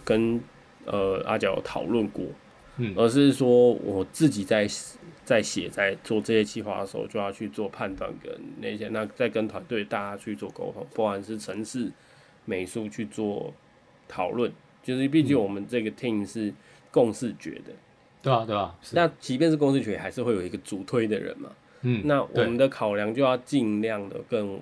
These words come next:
Speaker 1: 完善。
Speaker 2: 对。
Speaker 1: 那
Speaker 2: 嗯。
Speaker 1: 其实讲好玩一点，其实就是企划就是啰嗦的人嘛。
Speaker 2: <laughs>
Speaker 1: 就是
Speaker 2: 嗯。
Speaker 1: 他要去跟美术，他要去跟程式去，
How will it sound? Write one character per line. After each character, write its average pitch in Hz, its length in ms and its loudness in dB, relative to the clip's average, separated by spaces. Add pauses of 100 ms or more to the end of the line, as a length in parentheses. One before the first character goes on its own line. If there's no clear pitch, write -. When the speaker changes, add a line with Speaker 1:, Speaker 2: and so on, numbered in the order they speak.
Speaker 1:
完 107 260 -2
善。 107 240 -4
Speaker 2:
对。 - 60 -12 (220)
Speaker 1:
那 120 180 2
Speaker 2:
嗯。 98 60 -8 (380)
Speaker 1:
其 131 160 -2
实 139 80 6
讲 107 380 0
好 - 220 -2
玩 98 240 2
一 120 40 0
点， 95 220 0
其 - 160 -12
实 101 60 -8
就 110 100 -8
是 110 80 -8
企 113 260 -6
划 113 140 2
就 107 100 -6
是 107 120 -10
啰 104 260 -4
嗦 104 180 -4
的 104 120 -2
人 - 200 -12
嘛。 - 80 -14 (540)
Speaker 2:
<laughs> 135 480 2
Speaker 1:
就 143 100 2
是 131 240 2 (520)
Speaker 2:
嗯。 101 160 -6 (180)
Speaker 1:
他 127 120 -2
要 123 140 2
去 123 140 -4
跟 107 220 -2
美 95 260 -4
术， 107 340 -4 (300)
他 107 60 -6
要 104 80 -2
去 107 100 2
跟 101 220 4
程 98 260 -4
式 107 180 0
去， 104 280 4